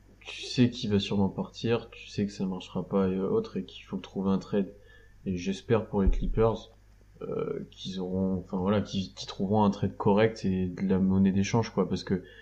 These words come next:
ils en ont besoin, euh, parce qu'ils ont peu de, pas, peu de pics et autres, donc il faut vraiment qu'ils trouvent quelque chose à, en, à la place, que ce soit un prospect ou des pics, quoi.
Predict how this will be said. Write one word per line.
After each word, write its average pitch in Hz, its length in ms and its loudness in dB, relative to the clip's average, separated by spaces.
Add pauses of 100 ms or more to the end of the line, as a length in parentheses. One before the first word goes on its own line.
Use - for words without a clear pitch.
ils - 120 -2
en 95 100 4
ont 90 60 2
besoin, 113 420 4 (480)
euh, 92 540 2
parce 90 240 -4
qu'ils 92 180 -6
ont 87 60 -4
peu 92 180 4
de, - 80 2 (640)
pas, 120 200 10
peu - 260 10
de - 60 0
pics 135 420 0
et 113 80 4
autres, 127 240 2
donc 101 160 0
il - 40 -16
faut 101 100 0
vraiment 107 200 4
qu'ils 104 160 -4
trouvent - 160 -10
quelque 101 160 -2
chose 107 300 2
à, 101 260 4 (360)
en, - 720 -2 (200)
à 120 120 -2
la 113 100 2
place, 123 340 2
que - 80 -12
ce 104 80 -2
soit 101 180 0
un 98 40 6
prospect 101 400 -4
ou 101 80 4
des 98 100 2
pics, - 220 -8
quoi. - 260 -8